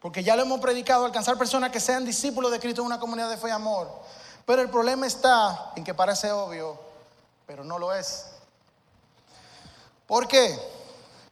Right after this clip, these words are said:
Porque muchos cristianos ven la iglesia como una fábrica de gente salva. Muchos cristianos entienden que la iglesia es una estructura rígida de pasos que hay que dar para ser salvo. Y cuando nosotros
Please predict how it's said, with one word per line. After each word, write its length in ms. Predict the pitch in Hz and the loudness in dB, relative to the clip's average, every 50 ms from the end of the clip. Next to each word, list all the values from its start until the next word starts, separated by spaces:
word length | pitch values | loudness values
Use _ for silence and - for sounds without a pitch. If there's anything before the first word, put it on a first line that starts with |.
| _ _ _ _ _ - - _ - | _ _ _ _ _ -20 -20 _ 2
Porque 280 | 214 240 226 240 277 | 2 4 6 6 4
muchos 320 | 240 262 302 - - 311 - | 4 4 0 0 0 -2 0
cristianos 480 | 285 262 - - 277 277 269 269 240 | 0 0 2 4 4 4 4 2 0
ven 180 | 254 262 269 254 | 0 0 0 0
la 100 | 247 233 | -2 -2
iglesia 400 | 226 220 247 262 254 254 220 208 | -2 0 0 0 0 0 -2 -2
como 200 | - 226 220 226 | -2 -2 -4 -2
una 160 | 247 233 214 | -2 -2 0
fábrica 420 | 226 240 233 226 233 - 226 208 | 2 2 2 2 2 2 2 2
de 80 | 208 196 | 2 2
gente 240 | 196 208 208 190 190 | -2 -4 -6 -4 -4
salva. 460 | - - 196 226 247 214 156 123 - - - - - _ _ _ _ _ _ - - - - - - - - | -2 -2 -2 -2 -4 -6 -10 -14 -14 -16 -20 -20 -20 _ _ _ _ _ _ -20 -20 -20 -20 -20 -14 -6 0
Muchos 280 | 208 285 277 330 - | 0 2 2 2 0
cristianos 680 | - 294 269 - 269 277 269 254 233 226 214 - - - - - - - - | 0 -2 -2 2 2 2 4 4 2 0 -2 -4 -6 -10 -14 -18 -18 -6 2
entienden 760 | - 220 240 240 202 - 254 277 277 254 233 214 214 214 214 202 196 - - - - | 4 4 4 4 2 0 0 2 2 2 0 -2 -4 -4 -4 -8 -12 -16 -18 -8 2
que 120 | - 254 247 | 6 8 8
la 80 | 240 | 8
iglesia 260 | 226 233 254 262 247 | 6 4 2 2 2
es 20 | 277 | 2
una 100 | 285 269 | 0 -2
estructura 380 | - 247 247 254 269 277 247 | -2 -4 -6 -4 0 0 2
rígida 460 | 226 247 294 302 262 277 277 262 247 220 | 2 0 -2 -4 -4 -4 -4 -4 -4 -4
de 140 | 208 202 | -4 -6
pasos 580 | - - - 247 262 247 - - 254 247 233 - | -6 -2 0 0 0 0 -4 -4 -4 -6 -6 -2
que 80 | - 202 | 0 0
hay 100 | 202 196 | 0 0
que 120 | - 196 | -2 -2
dar 340 | 190 196 202 226 226 226 - | -2 0 0 -2 -4 -6 -6
para 180 | - 170 156 151 | -6 -6 -6 -6
ser 200 | - 170 170 - | -6 -6 -6 -6
salvo. 460 | - - 143 127 120 110 107 101 98 - - _ _ _ _ _ _ _ _ _ _ _ _ _ _ _ _ _ _ _ _ _ _ _ _ _ - - - - - - - - | -6 -6 -6 -6 -6 -8 -14 -18 -20 -20 -20 _ _ _ _ _ _ _ _ _ _ _ _ _ _ _ _ _ _ _ _ _ _ _ _ _ -20 -20 -20 -20 -20 -20 -18 -10
Y 320 | - 208 233 233 226 220 214 - - - - | -6 -4 -2 -2 -2 -4 -6 -12 -18 -4 4
cuando 300 | 233 247 254 247 262 254 | 4 6 6 6 2 0
nosotros 800 | 262 247 - - 311 311 311 277 320 226 156 - - - - | 0 -2 0 0 0 0 0 0 -4 -2 -4 -6 -10 -12 -16